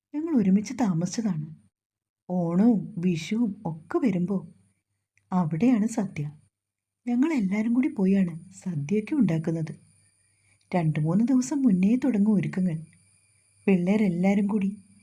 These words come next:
ഈ പറമ്പിലൂടെ എല്ലാം പൂക്കൾ പറിക്കും. പത്ത് ദിവസവും അത്തപ്പൂ ഇടും. അത് അപ്പുറത്തെ വീട്ടിലായിരുന്നു കേട്ടോ. നോമ്പ് വീടലിനും ഇവിടുത്തെ ഓരോ വിശേഷങ്ങൾക്കുമൊക്കെ അവരിങ്ങോട്ടും വരും. ഇറച്ചി കറി വെക്കുമ്പോൾ ദത്തൻ ഓടി വരും.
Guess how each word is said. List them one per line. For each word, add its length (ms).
ഈ 100
പറമ്പിലൂടെ 600
എല്ലാം 360
പൂക്കൾ 320
പറിക്കും. 420
പത്ത് 280
ദിവസവും 440
അത്തപ്പൂ 380
ഇടും. 200
അത് 140
അപ്പുറത്തെ 420
വീട്ടിലായിരുന്നു 600
കേട്ടോ. 260
നോമ്പ് 360
വീടലിനും 520
ഇവിടുത്തെ 420
ഓരോ 320
വിശേഷങ്ങൾക്കുമൊക്കെ 1040
അവരിങ്ങോട്ടും 580
വരും. 240
ഇറച്ചി 320
കറി 200
വെക്കുമ്പോൾ 360
ദത്തൻ 380
ഓടി 240
വരും. 240